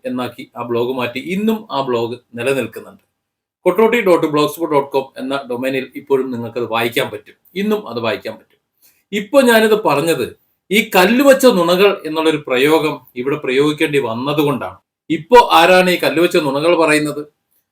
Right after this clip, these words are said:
നമ്മുടെ ഇടതുപക്ഷ സർക്കാർ തന്നെയാണ്, സഖാവ് പിണറായി വിജയൻ നയിക്കുന്ന സർക്കാർ തന്നെയാണ്.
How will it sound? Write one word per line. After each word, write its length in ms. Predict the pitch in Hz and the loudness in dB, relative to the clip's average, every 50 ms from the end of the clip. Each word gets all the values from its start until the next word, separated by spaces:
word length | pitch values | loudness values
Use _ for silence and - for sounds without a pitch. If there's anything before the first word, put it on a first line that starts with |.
| _ _ - 185 | _ _ 0 2
നമ്മുടെ 320 | 220 240 254 240 226 - - 170 | 4 6 6 6 4 2 2 2
ഇടതുപക്ഷ 520 | 175 190 196 233 226 269 233 202 - 180 | 4 4 4 4 2 2 2 0 0 -2
സർക്കാർ 500 | 160 - - 131 113 - - 160 160 160 | -6 -2 -4 -4 -4 -2 2 2 2 4
തന്നെയാണ്, 560 | 139 143 131 127 123 120 113 110 117 147 - - | 4 2 0 0 0 -2 -2 -2 -4 -6 -10 -10
സഖാവ് 320 | - 156 - 151 151 151 | -8 -8 -4 -2 -2 -2
പിണറായി 380 | 147 - 139 139 143 160 170 165 | -2 -2 -4 -2 0 2 2 2
വിജയൻ 280 | 151 147 143 139 135 | 0 2 0 0 0
നയിക്കുന്ന 360 | 127 120 107 - - 131 156 | -2 -8 -10 -10 -14 -14 -14
സർക്കാർ 420 | 160 - 196 180 165 - 175 160 143 | -10 -6 -4 -4 -2 2 2 2 2
തന്നെയാണ്. 400 | 120 113 107 104 98 95 - | 2 -4 -6 -8 -14 -14 -18